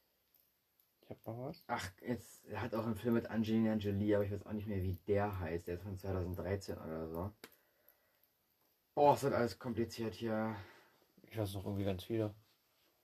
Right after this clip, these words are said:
Speaker 2: Fluch der Karibik zwei.
Speaker 1: Dann nehm ich, äh, Sleepy Hollow.
Speaker 2: Ach, shit.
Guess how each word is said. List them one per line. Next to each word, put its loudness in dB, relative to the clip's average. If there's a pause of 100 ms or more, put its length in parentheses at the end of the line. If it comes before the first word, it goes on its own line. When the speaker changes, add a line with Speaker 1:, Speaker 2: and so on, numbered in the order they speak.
(880)
Speaker 2:
Fluch -16
der -8
Karibik -6
zwei. -2 (680)
Speaker 1:
Dann 2
nehm 6
ich, 0
äh, 8
Sleepy 4
Hollow. 8 (380)
Speaker 2:
Ach, 0
shit. -4